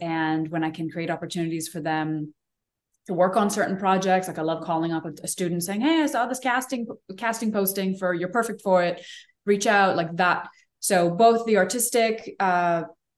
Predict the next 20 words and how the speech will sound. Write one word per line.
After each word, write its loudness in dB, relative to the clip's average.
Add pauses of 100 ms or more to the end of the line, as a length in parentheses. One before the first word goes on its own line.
(520)
both 2
the 4
artistic -2
confidence 2
as 0
well 6
as, 2
like, -4
practical, -2 (1080)
tangible -2
success -6
are -4
both -8
really -6
beautiful -6
things -6
that -10
I -6
enjoy -6
watching. -10